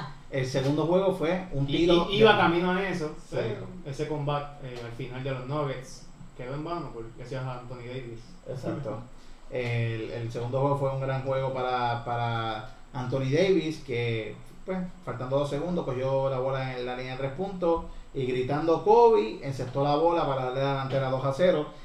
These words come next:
Speaker 2: Entiendo yo, eh, de primera instancia dije que en cinco juegos, n-, Denver no va, no lo va a hacer otra vez. No tiene en su tanque, no le queda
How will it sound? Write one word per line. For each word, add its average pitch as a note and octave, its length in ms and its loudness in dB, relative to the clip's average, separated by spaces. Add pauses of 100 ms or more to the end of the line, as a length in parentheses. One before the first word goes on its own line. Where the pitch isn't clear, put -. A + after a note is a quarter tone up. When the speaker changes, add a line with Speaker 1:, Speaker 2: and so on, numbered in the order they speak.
(160)
Speaker 2:
Entiendo C#3 420 0
yo, D#3+ 360 2
eh, B2+ 480 -2
de B2+ 100 -2
primera B2+ 260 -2
instancia D3+ 380 -2
dije D3+ 180 0
que C#3+ 100 -4
en C#3 40 -2
cinco D3 320 -2
juegos, F#3 500 2
n-, B2 280 -6 (100)
Denver D#3 480 2 (400)
no B2 240 0
va, C3+ 240 4
no C3 160 2
lo C#3 120 6
va C3+ 80 4
a - 20 -4
hacer B2+ 120 -2
otra A#2 260 -2
vez. G#2 180 -6
No B2+ 100 -6
tiene C3 440 -4
en B2 120 -8
su B2 140 -6
tanque, D#3+ 340 -2
no C3+ 160 -2
le C#3 100 0
queda C#3+ 600 0